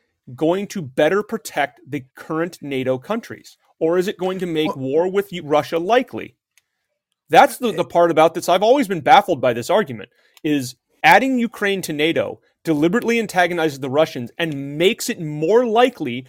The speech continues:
Speaker 1: that Russia will declare war and cr-, and foster acts of aggression against current nato countries.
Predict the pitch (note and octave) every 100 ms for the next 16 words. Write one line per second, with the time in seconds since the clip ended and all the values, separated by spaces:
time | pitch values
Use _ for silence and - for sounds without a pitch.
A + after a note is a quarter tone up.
0 | _ _ C#3+ E3 B2+ D#3 G3 A3+ F#3+ C#3+
1 | D#3+ D3+ - - E3+ A3 A3 G3+ A3+ E3
2 | F#3+ C#3 C3+ - - D#3 C#3+ C#3+ C3 D3
3 | E3+ - - D3 - E3+ C#3 C#3 - D3+
4 | D#3+ B2+ D#3+ G3+ - - - F3+ - D#3+
5 | D#3+ C#3+ A3+ C4 - - -